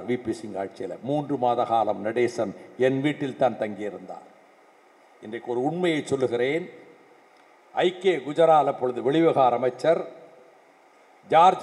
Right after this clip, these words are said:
பெர்னாண்டஸ் ரயில்வே அமைச்சர். நான் ஜார்ஜ் பெர்னாண்டஸ்கிட்ட போய், "புலிகளுக்கு உதவணும், இந்த நேரத்துல இந்திய இராணுவத்தை திருப்ப அழைச்சாச்சு,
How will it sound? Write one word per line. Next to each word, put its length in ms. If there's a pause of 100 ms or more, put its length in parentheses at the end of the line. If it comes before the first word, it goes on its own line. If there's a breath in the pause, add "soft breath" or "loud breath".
பெர்னாண்டஸ் 580
ரயில்வே 400
அமைச்சர். 560 (760)
நான் 220
ஜார்ஜ் 400
பெர்னாண்டஸ்கிட்ட 680
போய், 420 (540)
"புலிகளுக்கு 560 (120)
உதவணும், 460 (400)
இந்த 60
நேரத்துல 640 (840)
இந்திய 360
இராணுவத்தை 600
திருப்ப 360
அழைச்சாச்சு, 680